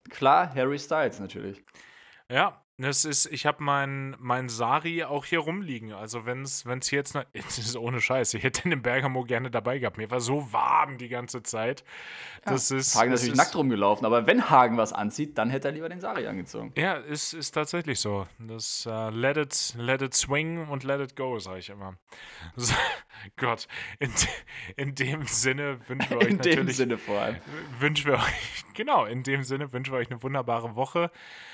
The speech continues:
Speaker 2: Ja, seid entweder nackt oder schick, äh, zieht euch einen schicken Sari an und, äh, wahrscheinlich mit einem Sari kriegt ihr in Berlin noch mehr Kommentare, als wenn ihr nackt wärt.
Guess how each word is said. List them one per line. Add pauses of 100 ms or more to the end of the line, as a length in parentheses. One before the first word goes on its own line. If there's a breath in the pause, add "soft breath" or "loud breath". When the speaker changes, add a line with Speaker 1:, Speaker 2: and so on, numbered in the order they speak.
(220 loud breath)
Speaker 2:
Ja,
seid
entweder
nackt
oder
schick,
äh,
zieht
euch
einen
schicken
Sari
an (240)
und,
äh, (640 loud breath)
wahrscheinlich
mit
einem
Sari
kriegt
ihr
in
Berlin
noch
mehr
Kommentare,
als
wenn
ihr
nackt
wärt.